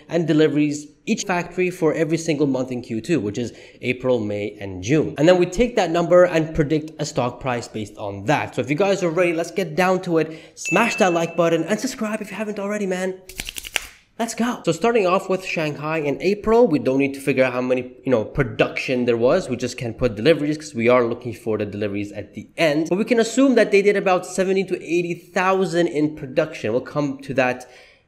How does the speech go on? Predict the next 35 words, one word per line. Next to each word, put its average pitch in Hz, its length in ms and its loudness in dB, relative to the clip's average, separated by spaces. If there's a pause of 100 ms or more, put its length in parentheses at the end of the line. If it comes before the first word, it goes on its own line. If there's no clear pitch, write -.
(120)
later 190 320 4
on 165 100 4
in 147 80 2
the - 60 4
video. 104 320 -2
But - 320 4
in 175 100 -2
April 214 400 4
for 202 140 -4
Shanghai, 175 420 0
we 180 140 0
have 180 180 2
shy 208 380 -4
of - 220 -6
seventy-six 170 840 -2
thousand 165 880 0
vehicle 139 340 -2
deliveries. 180 840 2
And 185 100 0
I 202 60 2
put 180 240 0
here 170 240 2
in 147 100 0
the 147 80 2
delivered 113 400 0
section - 420 -2
so - 140 -4
it 117 40 -2
doesn't 135 200 0
get 123 180 2
duplicated 117 800 0
in 113 280 -4
the 117 120 -2
production 113 880 -4
section. - 480 -10